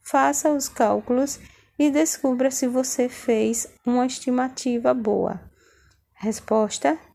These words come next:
cento e dois. Aí, na segunda questão, tem leia a história. E a pergunta,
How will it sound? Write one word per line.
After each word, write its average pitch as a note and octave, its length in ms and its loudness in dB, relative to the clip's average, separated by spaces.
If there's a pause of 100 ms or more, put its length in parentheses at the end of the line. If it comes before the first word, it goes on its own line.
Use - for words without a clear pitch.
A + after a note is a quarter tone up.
(160)
cento G#3 500 -4
e C#4+ 80 2
dois. - 480 -4 (800)
Aí, D#4 340 2
na C4+ 120 0
segunda A#3 560 -2
questão, A3 580 -4
tem G3+ 320 -6
leia B3 440 2
a C4+ 80 0
história. G3+ 720 -4 (920)
E C4 140 4
a B3 100 6
pergunta, A#3+ 800 2